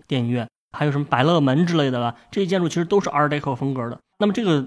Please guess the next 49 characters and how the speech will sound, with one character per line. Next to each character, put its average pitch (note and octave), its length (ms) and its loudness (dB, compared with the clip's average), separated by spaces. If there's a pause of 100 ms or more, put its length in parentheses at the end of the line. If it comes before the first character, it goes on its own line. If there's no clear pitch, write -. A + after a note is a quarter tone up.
(140)
Art F3+ 120 4
Deco F#3+ 200 0
它 F#3 140 -4
一 F#3 80 0
个 F#3+ 120 -2
特 - 240 -2
点 B2+ 140 -4
其 - 80 -16
实 D3+ 100 -2
就 F#3 140 -2
是 C#3+ 140 -2
使 C3 260 -4
用 D#3 240 0
纯 F#3 280 4
几 D3 140 2
何 D3+ 220 -2
图 D#3 160 -4
形 C#3 180 0
做 C#3 160 -4
装 B2+ 220 -2
饰。 - 120 -10 (380)
我 D#3 60 -8
刚 E3+ 80 6
才 F#3 80 4
说 F#3+ 220 0
那 F#3 80 0
个 D#3 80 0
工 F#3+ 120 -2
艺 F#3 60 2
美 D3 100 0
术 D3+ 80 0
运 E3+ 100 2
动， E3+ 120 0
它 E3 100 -4
不 D#3 140 -4
是 E3 100 0
用 E3 240 -2
花 G3 220 4
草 A#2+ 260 -2
啊、 C3 140 0
鸟 C3+ 260 -2
啊 A#2 180 -6
什 B2+ 60 -4
么 C3 100 -2
这 C3+ 80 -6
种 B2+ 100 -2
东 B2 120 -4
西 B2+ 60 -4
吗？ A2+ 100 -6